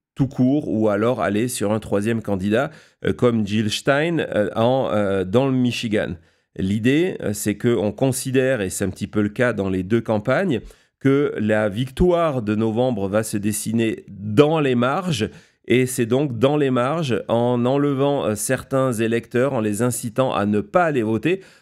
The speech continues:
en les décourageant, que, euh, cela va entraîner.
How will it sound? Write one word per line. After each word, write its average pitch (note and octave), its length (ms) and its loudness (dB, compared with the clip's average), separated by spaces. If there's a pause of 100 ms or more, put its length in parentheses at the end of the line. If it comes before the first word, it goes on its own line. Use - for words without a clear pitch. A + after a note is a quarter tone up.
en A2 160 4
les C3 320 0
décourageant, B2+ 1200 0 (880)
que, C#3+ 380 2
euh, A2 200 0
cela A2 340 0
va B2 120 0
entraîner. A2+ 440 -2